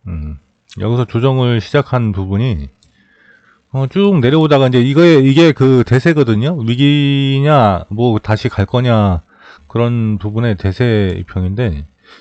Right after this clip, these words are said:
여기를 이탈해가지고 위기에 대한 위협을 엄청나게 했어요. 그래서 뭐 세계가 위험하다, 뭐 어쩌고 저쩌고 뭐 말도 많았는데, 근데 여기서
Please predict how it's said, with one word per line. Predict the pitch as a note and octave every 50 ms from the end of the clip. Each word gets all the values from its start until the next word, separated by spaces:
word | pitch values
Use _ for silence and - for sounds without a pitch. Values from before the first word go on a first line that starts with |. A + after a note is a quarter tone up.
| _ -
여기를 | A2 A#2 C#3 E3+ F3 D3
이탈해가지고 | B2+ B2+ - D#3 D#3+ D#3 D3+ C#3+ B2+ C#3+ F3 F#3+ F#3+ D#3+ D#3 D3 C#3+ C#3+ C3 G#2
위기에 | G#2+ B2+ D#3+ D#3+ F#3 G3 F#3+ F3
대한 | D#3 D#3+ D#3 D3 C3+ A2+ G#2
위협을 | A#2 C#3 E3+ F3 F3 D3+ D3+ C#3 A2+
엄청나게 | G#2 B2 E3+ F3 - - G#3+ G#3 F#3+ F3 C#3
했어요. | A2+ G2+ - - F#2+ F#2
그래서 | E2+ G#2 G#2+ F#2+ F#2+ F2+
뭐 | F2 E2+ E2 D#2+ _ _ _ _ - - - _
세계가 | _ - C3+ C3+ C3+ C3 A2+ G2+ F2+ F2
위험하다, | F#2 G#2+ A#2+ B2 B2 A2+ G2+ E2+ F2 E2
뭐 | D#2 D#2 D#2+ D#2+
어쩌고 | E2 - A#2 A#2
저쩌고 | G#2 F#2+ F2 - - F2+ F2
뭐 | E2 E2+ E2 D2+
말도 | E2 E2+ F#2 G#2 A#2
많았는데, | G2+ D2+ C#2+ D2+ D#2+ D#2+ D#2+ F#2+ C3 C3 F#2 C#2+ - - - - - - - - _ _ _ _ _ _ _ _ _ - - _ _ _ _ _ _ _ _ _ -
근데 | - C3+ B2+
여기서 | A2+ A#2 C3+ B2 D3+ D3 G#2